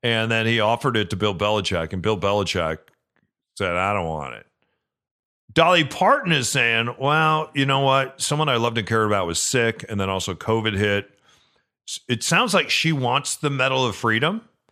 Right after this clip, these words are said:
If you're Joe Biden, do you dial Dolly Parton up and say, Hey, I know that President Trump offered you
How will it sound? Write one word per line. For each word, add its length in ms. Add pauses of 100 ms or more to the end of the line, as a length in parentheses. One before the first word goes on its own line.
(1700)
If 160
you're 160
Joe 300
Biden, 520
do 120
you 180
dial 540
Dolly 340
Parton 340
up 200
and 100
say, 180
Hey, 160
I 180
know 180
that 140
President 360
Trump 380 (100)
offered 440
you 520